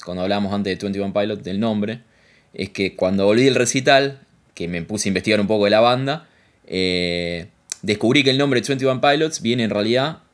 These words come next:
de, por un libro de Arthur Miller, que se llama Todos eran mis hijos, el libro. Y en el libro, bueno,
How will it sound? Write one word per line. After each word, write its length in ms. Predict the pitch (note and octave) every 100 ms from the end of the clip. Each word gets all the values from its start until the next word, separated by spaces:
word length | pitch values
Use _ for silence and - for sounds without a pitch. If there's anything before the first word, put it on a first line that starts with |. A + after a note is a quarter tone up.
| -
de, 120 | F#2+
por 220 | - G2+
un 120 | A2+
libro 300 | B2 C3+ C3
de 220 | A2 G#2 G#2
Arthur 260 | A2+ A2+
Miller, 400 | B2+ B2+ B2 C#3 - _ _ _
que 120 | -
se 100 | F2+
llama 560 | F#2+ A2 G#2+ G2+ F#2 - -
Todos 360 | A#2 A2+ G#2
eran 200 | A2+ G#2
mis 180 | G2+ A2
hijos, 400 | A2+ - A#2+ - _
el 120 | F#2+ G2
libro. 320 | G2+ A#2 - _ _ _ _ _ _ -
Y 120 | G#2
en 60 | A2+
el 140 | A#2
libro, 240 | C3+ D3
bueno, 320 | B2 G#2+ F2